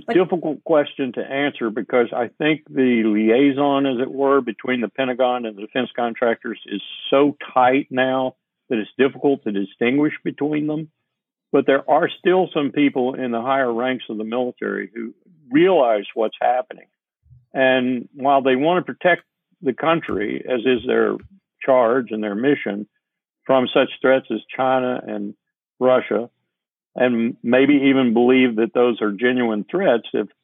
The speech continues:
Speaker 2: pos-, if postured in one way or the other that might be more threatening, um, particularly China, they still don't know how to break away from what we've created. They don't know how to get out of this miasma that we've created, which sucks at them every day,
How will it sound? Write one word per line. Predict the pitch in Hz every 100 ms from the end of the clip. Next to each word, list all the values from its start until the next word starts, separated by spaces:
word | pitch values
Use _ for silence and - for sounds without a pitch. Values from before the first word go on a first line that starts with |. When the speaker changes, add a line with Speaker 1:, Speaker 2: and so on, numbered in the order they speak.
| -
Speaker 2:
pos-, | 120 110 - _
if | 131 135 139 127 _ -
postured | 135 117 - 117 107
in | 107 107 -
one | 117 120
way | 117 110
or | 107
the | 104 117
other | 127 110
that | 107 -
might | 107 107 110
be | 120
more | 107 110 -
threatening, | 117 131 - 101 _ _ - _ _ _ _ -
um, | 120 110
particularly | - 139 120 117
China, | - 120 131 110 104 - _ _ _ -
they | 160 156
still | 226
don't | 226 139
know | 131
how | 131
to | 123
break | 113 127 -
away | 127 147 127 98 -
from | 113 113
what | 117 120
we've | 123 107
created. | - 123 151 98 - -
They | 113
don't | 117
know | 117
how | 113 120
to | 113
get | 120
out | 117 139 160
of | 117
this | 110 -
miasma | 110 110 113 131 143 110 104 95
that | - 104
we've | -
created, | 117 117 120 98 -
which | 98 - -
sucks | - - -
at | 107 - 98
them | 110
every | 110 117 113
day, | 107